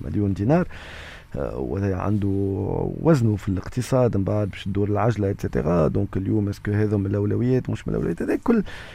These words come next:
مساله، آه، مطروحه اليوم. طرحت بعض الحلول زاده في الويبينار اللي نظموه لاتوج الاسبوع الماضي، طرحنا البعض منها زاده مع توت ليكيب نهار الجمعه اللي فات. حبينا اليوم نزيدوا نطرقوا الموضوع هذايا مع وزير الماليه السابق.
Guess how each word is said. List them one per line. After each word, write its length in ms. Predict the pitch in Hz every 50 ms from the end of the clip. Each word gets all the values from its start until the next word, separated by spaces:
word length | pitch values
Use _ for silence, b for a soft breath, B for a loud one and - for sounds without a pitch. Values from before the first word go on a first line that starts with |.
| B B -
مساله، 460 | 175 170 - 151 139 139 143 131 - - -
آه، 320 | - 123 113 87 87 95 95
مطروحه 800 | 101 107 104 101 - 98 107 104 92 82 98 95 98 95 - - -
اليوم. 440 | 101 101 92 95 98 101 107 107 98 98 -
طرحت 440 | - 110 101 - - 104 95 - -
بعض 300 | 95 95 101 107 104 101
الحلول 420 | 92 - - 98 101 107 110 107
زاده 220 | 98 98 101 92 95
في 80 | -
الويبينار 460 | - 92 98 98 87 101 104 110 110 101
اللي 120 | 92 95
نظموه 320 | 95 92 90 98 107 104
لاتوج 420 | 95 98 101 - - 143 156 147 127 113
الاسبوع 300 | 101 92 - - 87 90
الماضي، 400 | 95 104 123 143 147 139 139 139
طرحنا 380 | 131 - 117 120 110 107 98 107
البعض 340 | 107 95 107 107 107 95
منها 260 | 107 120 143 143 123 120
زاده 260 | 104 123 131 123 131
مع 220 | 120 104 104 107
توت 220 | 107 - 107 - 113
ليكيب 380 | 120 - - 165 170 - -
نهار 200 | - 107 113 113
الجمعه 260 | 104 101 117 131 -
اللي 120 | - - 104
فات. 180 | - 165 202 - B B B B B B B B B B B
حبينا 280 | - - 170 190 185 160
اليوم 220 | 120 107 113 117
نزيدوا 440 | 117 107 110 107 101 98 98 95 98
نطرقوا 420 | 92 - - 95 - - - 92 90
الموضوع 320 | 90 92 92 92 90 90 87 90
هذايا 200 | 92 95 95 90
مع 380 | - - 92 92 104 104 101 95
وزير 300 | 92 92 90 98 107 95
الماليه 260 | 95 92 90 92 90
السابق. 460 | 90 - - - 104 104 104 104 -